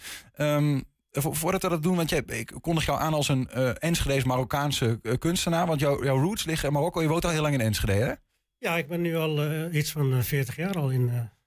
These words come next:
Speaker 2: woon ik in Enschede.
Speaker 1: Ja.
Speaker 2: En ik kwam, eh, eh, Linea direct, hoe zeg je dat? Vanuit, eh, Casablanca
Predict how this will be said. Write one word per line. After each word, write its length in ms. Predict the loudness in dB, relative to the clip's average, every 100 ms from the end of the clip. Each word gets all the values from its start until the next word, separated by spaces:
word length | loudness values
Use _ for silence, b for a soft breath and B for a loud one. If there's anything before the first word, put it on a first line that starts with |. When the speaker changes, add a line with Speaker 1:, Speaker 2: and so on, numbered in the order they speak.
| _
Speaker 2:
woon 200 | -2 0
ik 120 | 0
in 80 | 0
Enschede. 500 | 0 -2 -2 0 0 0
Speaker 1:
Ja. 220 | 0 2
Speaker 2:
En 60 | 2
ik 100 | -2
kwam, 340 | 0 0 2
eh, 280 | 2 2 0 0 -6 -10 _ _ _ _ _
eh, 580 | 0 2 2 2 0 -2
Linea 520 | 0 2 2 2 2
direct, 360 | 2 0 -2 -2
hoe 200 | -2 0
zeg 180 | -2
je 100 | -4
dat? 200 | -4 -4 -8
Vanuit, 460 | -8 0 0 0 0
eh, 100 | 0
Casablanca 800 | 0 0 0 0 0 2 0